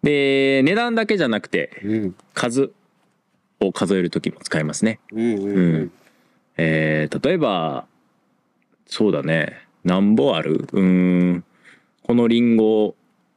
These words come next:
Speaker 1: なんぼあるんっていうと、まあ、いくつある？
Speaker 2: うんうん。
Speaker 1: このリンゴいくつある？
Speaker 2: え、何個あるとか。
Speaker 1: 何個ある？うん。
Speaker 2: あの、身長とか体重もね、言うんですね。
Speaker 1: そうだね。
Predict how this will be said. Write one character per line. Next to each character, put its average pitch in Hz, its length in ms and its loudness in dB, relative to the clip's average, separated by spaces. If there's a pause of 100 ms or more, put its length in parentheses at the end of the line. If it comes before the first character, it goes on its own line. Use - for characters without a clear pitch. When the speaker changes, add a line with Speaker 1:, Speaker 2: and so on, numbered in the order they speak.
(140)
Speaker 1:
な 90 180 0
ん 85 100 4
ぼ 123 140 4
あ 85 60 -2
る 76 160 -4
ん 71 180 -12
っ - 160 -20
て - 80 -2
い 78 80 0
う 76 60 -2
と、 - 440 0 (460)
ま 131 120 0
あ、 - 20 0
い 98 100 -2
く - 140 -2
つ - 260 -6 (640)
あ 90 100 -4
る？ 87 160 -10 (540)
Speaker 2:
う 107 60 2
ん - 20 4
う - 20 4
ん。 104 60 4
Speaker 1:
こ - 0 -
の - 0 -
リ 95 100 2
ン 95 60 0
ゴ 92 80 2
い 90 60 0
く 98 120 -2
つ 92 160 -2
あ 85 100 0
る？ - 160 -4
Speaker 2:
え、 95 160 -14
何 98 240 -10
個 90 220 -4
あ 82 40 -10
る 82 80 -14
と - 80 -18
か。 104 60 2
Speaker 1:
何 117 200 0
個 87 240 -2
あ 78 40 -4
る？ - 200 -10 (160)
う 95 80 2
ん。 76 240 -2 (100)
Speaker 2:
あ - 60 -20
の、 - 80 -20
身 202 340 -2
長 220 240 -2
と - 100 -4
か - 60 -6
体 113 240 -2
重 110 160 -2
も 107 240 -6
ね、 110 200 -8 (380)
言 120 140 -2
う 113 40 -2
ん - 20 -4
で 98 80 -6
す - 160 -4
ね。 - 0 -
Speaker 1:
そ 302 260 2
う - 20 -2
だ 87 120 -2
ね。 107 240 -2